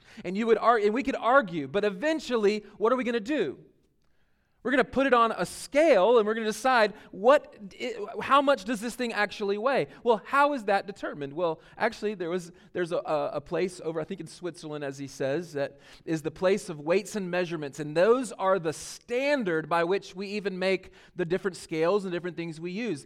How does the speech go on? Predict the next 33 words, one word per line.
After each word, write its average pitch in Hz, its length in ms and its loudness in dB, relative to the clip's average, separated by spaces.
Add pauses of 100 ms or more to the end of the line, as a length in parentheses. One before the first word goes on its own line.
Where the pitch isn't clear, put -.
(160)
There's 208 180 2
a 190 100 0
standard 233 1120 -2 (960)
to 247 100 -2
tell 277 360 6
us - 380 -2 (180)
this 254 240 -4
is 254 320 -4 (120)
five 220 260 0
pounds 226 320 -2
or 170 60 -6
three 254 200 -4
pounds 156 320 0
or 156 60 -6
what, 170 140 -6
I 180 60 -2
don't 202 100 -4
know, 147 120 -8
I've 143 120 -12
never 139 160 -10
weighed 104 180 -12
it, - 160 -20
so 120 80 -16
I 123 60 -12
have 127 80 -12
no 117 120 -14
idea. - 260 -18 (120)
It's - 160 -20
pretty 147 220 -12
heavy, - 260 -14
though. - 440 -20 (680)
<laughs> 156 60 4
Um, 143 360 4